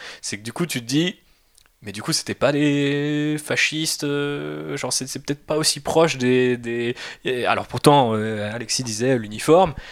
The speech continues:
et puis quand tu vois cette fameuse scène avec, euh, bah, euh, Tarkin et, euh,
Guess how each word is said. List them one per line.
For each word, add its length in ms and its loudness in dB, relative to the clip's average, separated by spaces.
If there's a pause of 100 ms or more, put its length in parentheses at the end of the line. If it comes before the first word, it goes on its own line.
(100)
et 60 -18
puis 100 -12
quand 120 -2
tu 140 -8
vois 160 0
cette 160 -8
fameuse 220 -4
scène 220 -2
avec, 320 -8
euh, 720 -6
bah, 160 -10 (240)
euh, 560 -8
Tarkin 600 -2 (380)
et, 220 0
euh, 720 -2